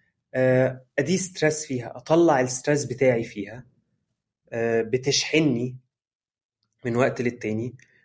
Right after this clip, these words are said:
بتديني إحساس إنه ده الوقت بتاعي، لأنه دي أكتر حاجة برضو بنحسها في ال-، في البيرن أوت، إن أنا بحس إنه حياتي ووقتي، آه، خرجوا من، آه، حدود سيطرتي. أنا مش قادر أكنترول يومي عامل إزاي عشان الشغل.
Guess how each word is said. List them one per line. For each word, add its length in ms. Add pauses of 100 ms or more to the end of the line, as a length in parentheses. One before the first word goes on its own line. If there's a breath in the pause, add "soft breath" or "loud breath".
(160)
بتديني 560
إحساس 520
إنه 160
ده 120
الوقت 600
بتاعي، 600
لأنه 340
دي 120
أكتر 260
حاجة 320
برضو 380
بنحسها 460
في 140
ال-، 200
في 100
البيرن 320
أوت، 200
إن 60
أنا 100
بحس 320
إنه 280 (440 soft breath)
حياتي 680
ووقتي، 800
آه، 200
خرجوا 540
من، 440 (120)
آه، 300
حدود 280
سيطرتي. 680 (1400)
أنا 160
مش 200
قادر 220
أكنترول 920
يومي 360
عامل 240
إزاي 320
عشان 260
الشغل. 400